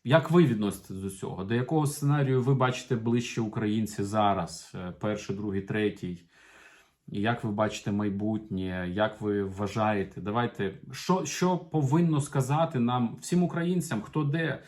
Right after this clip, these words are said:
Комусь треба сказати, там, не хейтьте бо-, більше, комусь треба сказати, "Та не ображайтесь, ми ніколи не хейтили, то декілька людей робили".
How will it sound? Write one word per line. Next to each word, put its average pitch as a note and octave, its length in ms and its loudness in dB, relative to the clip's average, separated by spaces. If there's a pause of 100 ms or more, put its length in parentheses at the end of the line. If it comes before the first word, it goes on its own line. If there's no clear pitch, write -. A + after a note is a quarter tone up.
(580)
Комусь C#3 220 8
треба D3+ 240 0
сказати, C#3+ 480 0
там, C3 280 2
не C#3+ 120 2
хейтьте D#3+ 500 0
бо-, G#2+ 200 -2
більше, G#2+ 640 -2
комусь B2+ 240 2
треба C#3+ 220 0
сказати, C#3+ 320 -2
"Та C#3 140 -4
не D3 140 4
ображайтесь, D#3 600 -2
ми C#3+ 120 6
ніколи C#3+ 400 4
не D3 100 2
хейтили, C#3+ 480 2
то C#3 100 0
декілька C#3 440 2
людей C#3+ 300 4
робили". C#3 580 6